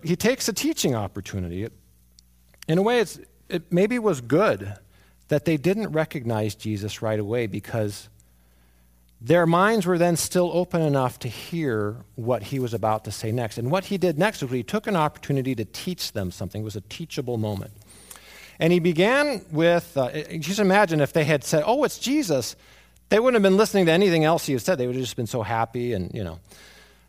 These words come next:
But he starts with what the scriptures say is Moses and the prophets, and he begins to explain to them on this two-hour walk everywhere in the Old Testament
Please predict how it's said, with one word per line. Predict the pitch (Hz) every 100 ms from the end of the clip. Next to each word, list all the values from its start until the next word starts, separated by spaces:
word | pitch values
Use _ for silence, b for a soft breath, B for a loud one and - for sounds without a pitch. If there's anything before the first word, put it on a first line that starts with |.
| B _ -
But | 135
he | 127 127
starts | - - 196 269 - -
with | 139 139 - - _ _ _ -
what | 143
the | 143
scriptures | - 208 202 -
say | 127 113
is | - 127 107 101
Moses | 123 156 226 233 247 180
and | 156
the | 143
prophets, | - 156 139 120 - 95 - -
and | 123
he | 127 123
begins | 127 117 147 208 208 -
to | 180
explain | 143 - - 147 160 170
to | 123
them | 107 101
on | 101 107
this | 98 -
two-hour | - 170 160 156 143
walk | 113 90 82 85 - _ b b b b b b b _ 185
everywhere | 240 269 220 202 160 165 165 160
in | 156 143
the | 139
Old | 170 233
Testament | - 208 196 - 95 87 92 -